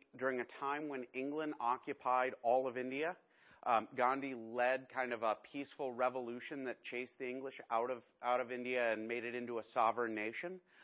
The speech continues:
Um, and, and I was reading about, in his autobiography, he, he tells this story where he was looking at one of the biggest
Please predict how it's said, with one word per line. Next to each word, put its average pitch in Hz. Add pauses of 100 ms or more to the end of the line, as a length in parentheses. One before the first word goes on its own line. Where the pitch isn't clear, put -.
(260)
Um, 107 (200)
and, 131
and 139
I 143
was 139
reading 208
about, 120
in 135
his 123
autobiography, 131
he, 120 (100)
he 127 (340)
tells 180
this 117 (140)
story 147 (360)
where 135
he -
was 143
looking 160
at 135
one 131
of 117
the 117
biggest 170